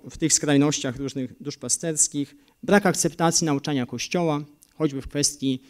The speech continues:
nadzwyczajnego szafarza Komunii Świętej. Mam takiego parafianina, właśnie nie mojego, tylko z sąsiedniej parafii, więc mówię do proboszcza, mówię: „Słuchaj, to jest twój parafianin, on do ciebie chodzi”. „No, on chodzi do nas”. „Okej, dobrze”. Więc przychodzi i jak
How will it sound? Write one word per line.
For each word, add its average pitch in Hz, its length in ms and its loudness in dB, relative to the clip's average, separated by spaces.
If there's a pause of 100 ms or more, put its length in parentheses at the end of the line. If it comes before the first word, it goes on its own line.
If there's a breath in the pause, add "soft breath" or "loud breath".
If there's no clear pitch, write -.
(280 soft breath)
nadzwyczajnego 135 960 0
szafarza 127 420 -2
Komunii 170 360 -4
Świętej. 135 640 -4 (340 soft breath)
Mam 170 120 -4
takiego 156 220 -2
parafianina, 151 640 0
właśnie 135 220 0
nie 170 120 10
mojego, 165 400 6
tylko 123 160 -6
z - 120 -2
sąsiedniej 139 400 -2
parafii, 143 340 -4
więc 127 160 -4
mówię 156 120 2
do 131 100 0
proboszcza, 143 400 -2
mówię: 123 100 -4
„Słuchaj, 135 380 -2 (680 soft breath)
to 180 80 -4
jest 180 120 -2
twój 247 160 8
parafianin, 143 600 6
on 160 100 0
do 165 60 -2
ciebie 143 260 8
chodzi”. 127 160 -4
„No, 196 60 2
on 202 160 6
chodzi 120 280 0
do 90 120 -8
nas”. - 200 -12
„Okej, 113 220 -8
dobrze”. 101 340 -8 (640 soft breath)
Więc 170 240 8
przychodzi 220 640 4
i - 20 6
jak 180 220 6